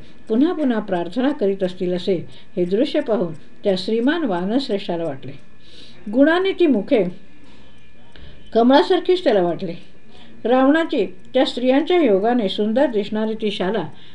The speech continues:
शरद ऋतूतील निरभ्र आकाश जसे तारांनी शोभावे, तशी शोभत होती. त्या स्त्रियांच्या वेढ्यात तो राक्षस राजा नक्षत्रांच्या वेढ्यात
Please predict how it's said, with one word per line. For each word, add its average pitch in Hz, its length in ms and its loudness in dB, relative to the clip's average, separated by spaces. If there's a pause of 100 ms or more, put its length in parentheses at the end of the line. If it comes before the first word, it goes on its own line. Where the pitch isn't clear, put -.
(200)
शरद 311 340 4
ऋतूतील 226 560 0
निरभ्र 254 460 4
आकाश 202 380 2
जसे 220 300 0
तारांनी 202 480 0
शोभावे, 185 520 0
तशी 180 300 0 (400)
शोभत 208 360 4
होती. 143 260 -6 (480)
त्या 311 140 6
स्त्रियांच्या 294 540 2
वेढ्यात 269 440 4
तो 262 120 2
राक्षस 208 420 -2
राजा 185 220 0 (400)
नक्षत्रांच्या 277 720 2
वेढ्यात 196 360 2